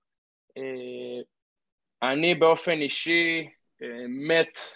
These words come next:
מת, מת, מת על טורניר נבחרות בקיץ, מונדיאל, יורו.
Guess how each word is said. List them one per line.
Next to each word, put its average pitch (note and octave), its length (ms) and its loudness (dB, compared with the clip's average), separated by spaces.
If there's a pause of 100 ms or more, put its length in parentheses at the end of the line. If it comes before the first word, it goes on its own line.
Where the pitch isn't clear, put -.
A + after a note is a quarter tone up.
(120)
מת, D3 320 -2
מת, D3+ 280 -2
מת D3 220 -2
על C3 100 -4
טורניר C#3 320 -4
נבחרות C#3 460 -2
בקיץ, C#3+ 480 0
מונדיאל, C3+ 540 0
יורו. D#3 520 2